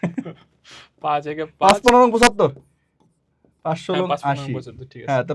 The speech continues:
Speaker 2: পনেরো বাই ষোলো, তাহলে ষোলো, পনেরো, পয়েন্ট নিলাম জিরো, তাই তো? হ্যাঁ, পয়েন্ট নিলাম জিরো, আর একটা
Speaker 1: ওরে।
Speaker 2: জিরো নিলাম, জিরো, তাহলে ষোলো, নয় হয়নি তো তোমার তাহলে?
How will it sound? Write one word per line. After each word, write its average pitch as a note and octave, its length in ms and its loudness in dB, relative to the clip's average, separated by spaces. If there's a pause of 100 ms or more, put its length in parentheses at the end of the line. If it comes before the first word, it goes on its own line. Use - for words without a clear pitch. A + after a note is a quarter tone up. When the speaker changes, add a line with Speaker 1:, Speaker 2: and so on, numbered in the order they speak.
Speaker 2:
পনেরো F#3 320 -2
বাই E3 120 2 (100)
ষোলো, B2 300 -6
তাহলে C#3+ 160 -8 (100)
ষোলো, F#3 260 -6 (1000)
পনেরো, C#3+ 380 -4 (380)
পয়েন্ট D#3+ 260 -4 (100)
নিলাম E3 240 -4 (180)
জিরো, B2 260 -6 (2750)
তাই E3 200 -8
তো? G#2 60 -8 (380)
হ্যাঁ, B2+ 200 -8 (440)
পয়েন্ট C#3 280 -4
নিলাম D#3 200 -6 (200)
জিরো, D3 240 -6 (300)
আর B2 120 -6
একটা C#3+ 160 -8
Speaker 1:
ওরে। C3 80 -10
Speaker 2:
জিরো C#3+ 200 -10
নিলাম, D3+ 200 -6 (140)
জিরো, A2 180 -12 (460)
তাহলে B2 240 -12
ষোলো, C#3+ 220 -8 (960)
নয় A#2 280 -8
হয়নি C#3 260 -8
তো G2 100 -12
তোমার D#2+ 200 -16
তাহলে? - 200 -20